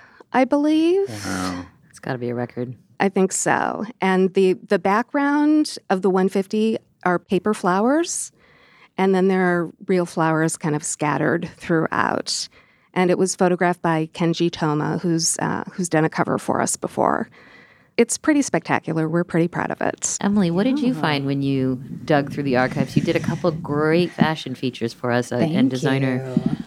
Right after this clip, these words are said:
Speaker 3: uh, sort of a look back at the birth of the independent designer. So,
Speaker 4: Yes.
Speaker 3: yeah, let's hear it.
Speaker 4: So for that, I read through every issue from the seventies and eighties.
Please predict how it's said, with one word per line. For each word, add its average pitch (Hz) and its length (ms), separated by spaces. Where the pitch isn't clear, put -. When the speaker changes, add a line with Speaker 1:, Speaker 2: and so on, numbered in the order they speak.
Speaker 3:
uh, - 120
sort - 180
of 127 60
a 127 40
look 135 180
back 127 260
at 95 120
the - 80
birth 143 320
of 147 80
the 131 120
independent 131 420
designer. 127 480
So, 123 360
Speaker 4:
Yes. 156 400
Speaker 3:
yeah, 151 220
let's 123 200
hear 170 180
it. - 180
Speaker 4:
So 160 720
for 185 420
that, 147 400
I 165 100
read 151 280
through 151 340
every 180 640
issue 156 560
from 170 160
the 160 60
seventies 151 460
and 156 80
eighties. 131 540